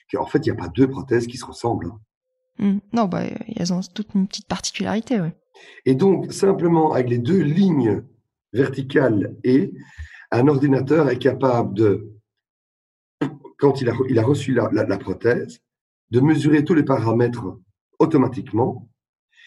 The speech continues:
Speaker 1: et de relier cela au B deux qui correspond à Madame Durand.
Speaker 2: C'est incroyable.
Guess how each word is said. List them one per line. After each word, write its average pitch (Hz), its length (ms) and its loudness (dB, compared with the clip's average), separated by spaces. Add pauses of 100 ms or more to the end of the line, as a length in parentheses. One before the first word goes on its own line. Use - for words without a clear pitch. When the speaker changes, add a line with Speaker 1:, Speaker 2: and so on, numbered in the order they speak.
(140)
Speaker 1:
et 120 60 4
de 117 100 2
relier 127 420 4
cela 120 440 -2
au 127 100 4
B 143 280 4
deux 113 300 -2
qui - 120 -14
correspond 120 520 0
à 120 80 -2
Madame 110 220 2
Durand. 90 360 -4 (600)
Speaker 2:
C'est - 240 -8 (200)
incroyable. 185 500 0